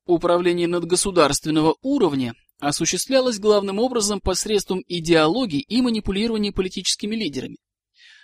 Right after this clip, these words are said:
Библейское масонство и прочие тайные общества в иных культурах действовали в этих же пределах.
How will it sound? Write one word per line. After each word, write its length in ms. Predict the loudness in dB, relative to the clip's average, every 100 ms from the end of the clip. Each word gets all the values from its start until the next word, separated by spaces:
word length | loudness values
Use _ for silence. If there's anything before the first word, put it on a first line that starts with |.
| _ 0
Библейское 580 | 2 4 2 2 0
масонство 680 | 2 2 0 0 -2 -4 -8
и 280 | -4 -4 -2
прочие 340 | 0 0 0
тайные 320 | 2 2 4 2
общества 400 | 0 -6 -6 -2
в 100 | 0
иных 240 | 0 -2
культурах 640 | -2 -2 -4 -8 -10 -12 -2
действовали 520 | 2 2 0 0 2
в 80 | 0
этих 200 | -2 -4
же 120 | -4
пределах. 540 | -4 0 0 -2 -8